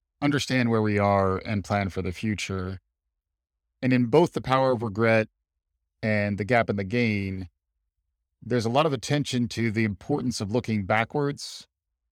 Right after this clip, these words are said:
thinking about counterfactuals, thinking about how things might have gone differently, and in the case of The Gap and the Gain, thinking about all that you've accomplished as opposed to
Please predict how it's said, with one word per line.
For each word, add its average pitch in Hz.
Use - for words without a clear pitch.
thinking 127
about 113
counterfactuals, 113
thinking 117
about 104
how 104
things 107
might 113
have 98
gone 101
differently, 104
and 117
in 110
the 107
case 139
of 117
The 110
Gap 107
and 98
the 95
Gain, 101
thinking 160
about 120
all 117
that 110
you've 110
accomplished 101
as 110
opposed 107
to 101